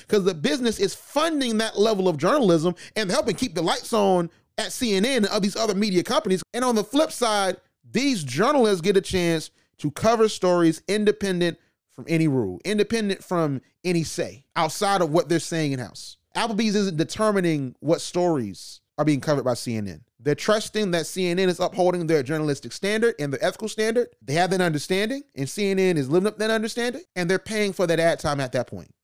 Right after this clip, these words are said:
I understand it being a joke. I, I'm, I'm funny, I think. <laughs> I'm funny. I like to joke. I laugh. I love Twitter. But y'all turn that into less of a joke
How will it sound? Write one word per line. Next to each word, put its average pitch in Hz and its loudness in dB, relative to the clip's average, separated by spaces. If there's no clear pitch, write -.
I 247 -2
understand 247 -2
it 190 0
being 180 4
a 170 4
joke. 147 2
I, 269 2
I'm, 311 -2
I'm 302 -2
funny, 214 2
I 151 -6
think. 277 -4
<laughs> - -8
I'm 277 -4
funny. 220 0
I 277 0
like 294 2
to 180 -2
joke. 160 2
I 196 2
laugh. 185 4
I 294 -2
love 330 4
Twitter. 165 2
But 175 2
y'all 226 4
turn 196 0
that 175 0
into 156 -2
less 147 0
of 139 -6
a 131 0
joke 120 0